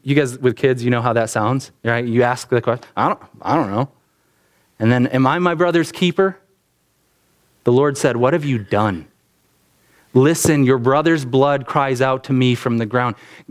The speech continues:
He's asking questions, not because he's unaware, but he's asking questions to try to draw out from Cain, "What did you do? Why did you think this was okay?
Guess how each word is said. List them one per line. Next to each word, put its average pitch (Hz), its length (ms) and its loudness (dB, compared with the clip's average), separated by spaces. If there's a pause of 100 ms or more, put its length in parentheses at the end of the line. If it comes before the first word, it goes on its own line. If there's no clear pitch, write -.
He's 175 380 2
asking 214 380 0
questions, 151 360 -2
not 190 200 0
because 180 240 0
he's 139 160 0
unaware, 151 500 0
but 127 140 -2
he's 127 100 0
asking 143 400 -4
questions 151 400 -6
to 120 80 -8
try 143 200 -2
to 123 100 -2
draw 127 420 0
out 127 320 -4
from 110 160 -4
Cain, 123 440 -2 (760)
"What 143 140 2
did 180 200 0
you 180 100 -2
do? 151 440 0 (760)
Why 143 160 2
did 196 180 2
you 185 120 4
think 190 240 -2
this - 160 0
was 151 180 2
okay? 139 540 -2